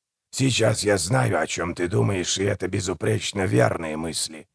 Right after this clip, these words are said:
Колдовство, о котором я говорю, это не Омтосфеллак. Но с чего бы мне использовать Омтосфеллак, если за этим самым запахом и охотятся Тланы Массы? Ну уж нет.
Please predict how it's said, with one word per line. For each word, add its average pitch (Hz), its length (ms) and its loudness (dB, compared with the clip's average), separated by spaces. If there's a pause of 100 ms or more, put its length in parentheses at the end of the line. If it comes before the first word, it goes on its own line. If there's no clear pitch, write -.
(340)
Колдовство, 127 760 2
о 90 60 -2
котором 87 460 -2
я 90 180 -2
говорю, 85 540 -4 (340)
это 101 340 2
не 110 240 2
Омтосфеллак. 78 1160 -4 (580)
Но 110 180 4
с 87 40 -2
чего 110 360 2
бы 117 140 2
мне 120 220 4
использовать 120 720 2
Омтосфеллак, 110 1040 2
если 107 360 0
за 98 140 -2
этим 101 340 0
самым 104 440 2
запахом 107 560 0
и 104 40 0
охотятся 98 720 0
Тланы 92 440 0
Массы? 80 640 -2 (540)
Ну 117 200 4
уж 113 220 -4
нет. 73 300 -6